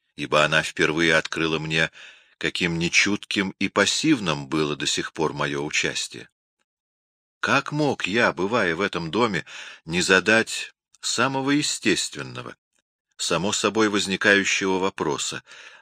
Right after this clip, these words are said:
надолго ли бедняжка останется парализованной? Способно ли врачебное искусство найти средства против этого?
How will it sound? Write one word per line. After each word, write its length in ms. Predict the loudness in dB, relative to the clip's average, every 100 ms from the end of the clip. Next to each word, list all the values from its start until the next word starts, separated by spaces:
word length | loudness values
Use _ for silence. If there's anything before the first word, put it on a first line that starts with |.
| -4
надолго 720 | 2 2 6 6 6 4 -2
ли 120 | -2
бедняжка 840 | -4 -4 -2 2 2 2 -2 -4
останется 800 | -4 -6 -2 0 0 -2 -6 -6 -6
парализованной? 840 | -4 -2 -2 -4 -6 -8 -18 -20 _ _ _ _ -20 _ _ -14
Способно 680 | -8 0 0 4 4 4 0
ли 120 | -2
врачебное 800 | 4 4 4 2 0 -2 -6 -6
искусство 800 | -6 -6 -8 -2 -2 0 0 0 -2 -16 -18 -8
найти 480 | 2 2 2 0 0
средства 640 | 0 4 4 4 -2 -6
против 480 | -6 -4 -4 -4 -10
этого? 300 | -12 -12 -18